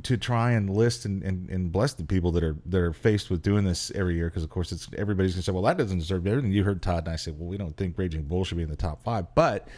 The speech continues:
in the end, the important thing, and I want the kind listener to walk away, is go see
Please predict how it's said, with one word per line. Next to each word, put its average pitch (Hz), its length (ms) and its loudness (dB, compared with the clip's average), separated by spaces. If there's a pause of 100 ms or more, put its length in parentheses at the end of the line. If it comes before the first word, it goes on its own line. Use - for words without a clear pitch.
(1000)
in 131 140 4
the 135 120 10
end, 147 200 6
the 131 60 6
important 120 500 2
thing, 104 240 6
and 101 80 4
I - 20 4
want 104 220 2
the - 60 -2
kind 107 280 0
listener 101 240 -2
to 92 40 -2
walk 92 280 0
away, 92 220 2
is 87 340 0 (400)
go 123 240 6
see 131 600 2